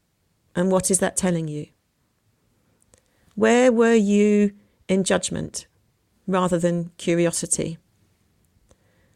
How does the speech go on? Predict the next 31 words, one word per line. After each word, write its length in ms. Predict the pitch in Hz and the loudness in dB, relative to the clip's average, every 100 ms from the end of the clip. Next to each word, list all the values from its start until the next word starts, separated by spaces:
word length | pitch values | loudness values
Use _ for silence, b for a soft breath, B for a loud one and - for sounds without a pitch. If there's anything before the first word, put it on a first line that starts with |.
| _ _ 196 | _ _ -4
Were 200 | 220 233 | 2 4
your 160 | 233 | 2
responses 600 | 220 - 202 196 208 190 | 2 0 0 0 0 0
what 200 | 190 185 | -2 -2
you 140 | 185 175 | -2 -2
want 280 | 170 170 | -2 -4
them 120 | - 202 | -4 -4
to 120 | 226 | -2
be? 340 | 226 254 320 _ _ _ _ _ _ _ - | 0 0 -2 _ _ _ _ _ _ _ 0
Or 120 | 190 | 2
was 160 | 190 | 2
there 160 | 196 190 | 2 4
some 360 | - 190 196 - | 4 4 -2 0
old 320 | 196 202 202 | 2 2 2
stuff 420 | - 214 147 - | 0 0 -4 -2
you 100 | 170 | 0
were 100 | 170 | 0
holding 340 | 175 180 185 190 | 0 0 0 -2
on 160 | 185 | -4
to? 300 | 180 - - - _ _ _ _ _ _ _ _ _ - | -4 -6 -10 -14 _ _ _ _ _ _ _ _ _ -4
And 140 | 185 | 0
what 120 | 202 | 4
is 120 | 226 220 | 4 4
that 180 | 202 - | 0 0
revealing 840 | 190 180 214 240 190 - 185 196 - | -2 2 2 4 2 2 -2 -6 -6
about 360 | 180 185 180 | -2 -2 -2
work 380 | 180 185 - - | -2 -2 -2 -4
that 140 | 180 175 | -6 -4
you 120 | 175 | -4
could 200 | 180 - | -6 -6
do? 320 | 175 - | -6 -6